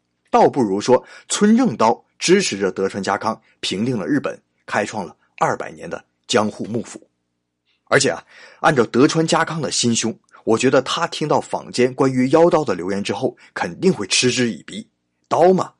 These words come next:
面向自己的时候是凶器，可是面向敌人的时候，那就是利器。所以刀还是要越锋利越好，关键在于用刀的是谁。我想这应该和初代村正的想法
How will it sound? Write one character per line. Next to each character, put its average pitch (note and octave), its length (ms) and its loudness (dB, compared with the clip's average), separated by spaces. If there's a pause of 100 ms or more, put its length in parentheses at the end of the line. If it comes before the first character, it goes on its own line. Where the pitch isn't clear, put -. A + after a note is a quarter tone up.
(380)
面 A#3 200 4
向 G3+ 160 4
自 B3+ 160 0
己 C#3 100 -4
的 F2+ 120 -6
时 - 140 -6
候 F#2+ 80 -4
是 G#2 140 -4
凶 A2+ 220 -2
器， - 240 -6 (200)
可 C#3+ 100 0
是 C#3 120 2
面 G3+ 180 6
向 E3 220 -2
敌 A3+ 200 0
人 D#3+ 140 6
的 F#2+ 80 -2
时 - 100 -8
候， - 180 -10 (160)
那 C#3 120 0
就 C#3 100 -4
是 E3 160 2
利 A3 240 4
器。 - 280 -4 (520)
所 D#3+ 140 4
以 C#3+ 60 4
刀 - 380 2
还 - 200 -8
是 - 160 -4
要 C3+ 160 6
越 B2+ 220 6
锋 F#3+ 260 4
利 G#3 80 2
越 F#2+ 140 -4
好， - 280 -12 (500)
关 F#3+ 180 6
键 F3+ 160 4
在 B2 140 0
于 G2 200 -8 (160)
用 E3+ 260 2
刀 A#2 200 0
的 - 160 -6 (160)
是 - 260 -4
谁。 - 260 -12 (880)
我 C#3 120 4
想 G#2+ 180 2 (240)
这 B3 120 4
应 B2+ 200 2
该 A2+ 160 2
和 G2 320 0 (120)
初 - 260 0
代 C3 180 0
村 C#3+ 240 -6
正 D#3+ 160 -4
的 F2+ 80 -12
想 - 220 -10
法 - 180 -16